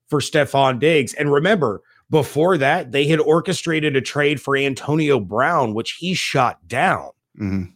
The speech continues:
Speaker 1: So you could have had Antonio Brown there. Maybe if he doesn't shoot it down, he's still playing there and he's still within his right mind. And you have a combination of A B and Stefon Diggs. Are you
Speaker 2: Oof.
Speaker 1: kidding me?
Speaker 2: Oof.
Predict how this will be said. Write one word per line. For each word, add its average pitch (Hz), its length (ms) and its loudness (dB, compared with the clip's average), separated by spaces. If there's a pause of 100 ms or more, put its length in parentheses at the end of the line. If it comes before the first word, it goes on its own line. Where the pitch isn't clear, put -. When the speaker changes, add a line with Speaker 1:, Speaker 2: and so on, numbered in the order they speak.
(120)
Speaker 1:
So 151 460 2
you 151 240 0
could 208 300 4
have 170 120 2
had 131 240 2
Antonio 131 580 0
Brown 127 440 0
there. 113 340 0 (480)
Maybe 143 580 -2
if 151 140 0
he 160 140 -2
doesn't 151 260 -2
shoot 160 260 -2
it 151 120 -4
down, 143 340 -2
he's 123 640 -8 (200)
still 170 340 2
playing 156 500 2
there 107 300 2
and 107 100 -6
he's 117 260 -8
still 143 640 0
within 139 460 0
his 113 160 -4
right 131 240 2
mind. 143 400 2 (320)
And 143 100 0
you 151 120 2
have 156 160 2
a 147 40 -2
combination 143 680 0
of 123 140 -2
A 131 180 0
B 123 260 -4
and 139 80 -2
Stefon 120 560 -2
Diggs. 117 460 -6
Are 95 80 -12
you 92 300 -4
Speaker 2:
Oof. - 340 -6
Speaker 1:
kidding 156 220 -4
me? 214 280 2 (280)
Speaker 2:
Oof. - 240 -6